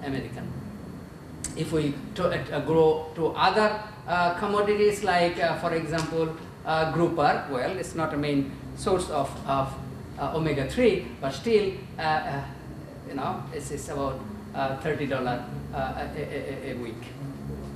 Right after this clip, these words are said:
Uh, mollusk and crustaceans, we could, again, um, uh, from Louisiana, if we have this, uh, crawfish, that's not really a fatty kind of thing, but still it's, it's not, you know, if you think about it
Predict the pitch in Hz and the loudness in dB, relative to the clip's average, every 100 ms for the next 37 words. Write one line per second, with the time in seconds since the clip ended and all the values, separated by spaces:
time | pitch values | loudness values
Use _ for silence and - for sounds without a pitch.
0 | - - - - - - - - 139 - | -12 -14 -14 -14 -14 -14 -12 -12 -10 -4
1 | 151 151 147 127 143 160 175 - 175 - | 4 6 6 4 2 4 4 2 -2 -2
2 | 180 214 208 226 214 214 196 180 - 254 | -4 0 2 4 2 0 -2 -4 4 6
3 | 143 143 - 139 143 175 170 165 - - | 6 2 -8 -8 -4 0 2 0 -4 -4
4 | 143 143 147 147 139 - - - - 151 | 2 4 2 0 -6 -12 -14 -14 -10 -6
5 | 143 143 - 135 135 131 160 214 214 208 | -6 -6 -6 -4 -2 -2 4 6 8 4
6 | - - - 139 160 143 147 139 135 135 | 2 -8 -10 -8 -4 0 0 0 -2 -2
7 | - 156 139 135 - 196 196 190 196 196 | -2 -2 -2 -4 -2 6 6 8 6 6
8 | - - - 123 - 185 175 185 170 165 | -4 -10 -10 -8 0 0 2 -2 2 4
9 | 160 156 - - 196 185 196 190 175 170 | 4 4 -6 -2 2 4 4 4 4 2
10 | 165 254 247 202 - - 165 - 285 220 | 2 4 4 2 -4 -2 -2 2 4 4
11 | 208 175 - 165 - 170 160 - - 135 | 2 -2 -2 -6 -2 2 2 0 -6 -4
12 | 165 - - - - - - 170 - 101 | -4 -4 -12 -14 -14 -14 -10 -10 -6 -8
13 | - - - - | -6 -10 -10 -12